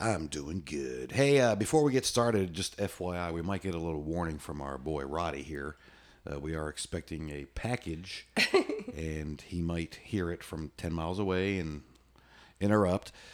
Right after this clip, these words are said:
Speaker 1: Uh, but I am getting, uh, as everybody knows, I'm a huge fan of quality shoes.
Speaker 2: Oh, Lord.
Speaker 1: And I'm getting a pair of shoes. Well, what?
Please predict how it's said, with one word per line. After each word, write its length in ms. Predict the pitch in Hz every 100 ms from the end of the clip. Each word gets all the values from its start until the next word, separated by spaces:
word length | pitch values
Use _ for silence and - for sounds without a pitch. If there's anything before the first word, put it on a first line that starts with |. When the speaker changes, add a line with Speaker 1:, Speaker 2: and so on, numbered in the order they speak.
| - -
Speaker 1:
Uh, 280 | 87 87
but 140 | 80 98
I 100 | 101
am 120 | 104
getting, 380 | 95 117 113 107
uh, 240 | 101 90 82
as 160 | 95 110
everybody 180 | 120 113
knows, 220 | 107 95
I'm 80 | 92
a 40 |
huge 200 | 98 -
fan 360 | - 92 80 71
of 240 | 65 - - _ _
quality 380 | - 82 71 64
shoes. 420 | - 76 64 58
Speaker 2:
Oh, 320 | 190 170 135 139
Lord. 440 | 156 147 147 143 - -
Speaker 1:
And 100 | 76
I'm 80 | 73
getting 220 | 80 73
a 40 | 71
pair 240 | - 73
of 60 | 71
shoes. 120 | - _ -
Well, 320 | 160 165 165 180
what? 260 | 147 -